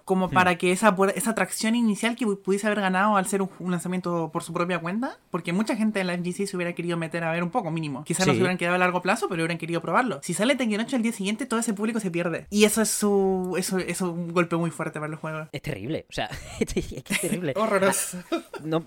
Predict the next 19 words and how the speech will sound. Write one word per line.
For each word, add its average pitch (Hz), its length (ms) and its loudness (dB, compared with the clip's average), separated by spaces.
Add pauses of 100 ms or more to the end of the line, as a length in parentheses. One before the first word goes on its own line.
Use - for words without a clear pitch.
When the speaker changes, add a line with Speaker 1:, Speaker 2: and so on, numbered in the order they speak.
(300)
Speaker 2:
porque 156 280 -2
tú 180 140 -2
dices, 170 220 2
"Bueno, 151 320 -2
lo 127 160 -4
saco 156 280 -6
yo 170 160 -4
primero 175 260 0
la 170 80 2
fecha, 190 400 -4
luego 143 220 -4
viene 151 180 -4
el 143 80 -6
Tekken 170 380 -2
y 123 100 -8
me 117 100 -4
mete 123 260 -6
la 120 100 -4
puñalada". 110 340 -4